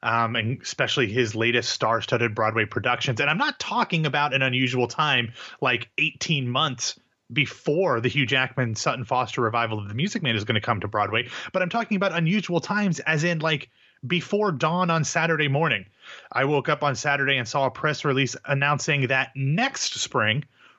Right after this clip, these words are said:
Rudin would be producing a revival of Edward Albee's classic Who's Afraid of Virginia Woolf,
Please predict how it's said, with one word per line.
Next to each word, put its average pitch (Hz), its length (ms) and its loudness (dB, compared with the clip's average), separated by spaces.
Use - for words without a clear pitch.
Rudin 151 380 2
would 127 100 2
be 131 140 0
producing 127 460 0
a 117 60 2
revival 117 460 2
of 104 160 -4
Edward 127 320 2
Albee's 117 400 0
classic 123 480 0
Who's 208 220 0
Afraid 147 340 0
of 110 80 -2
Virginia 113 400 0
Woolf, 139 300 -2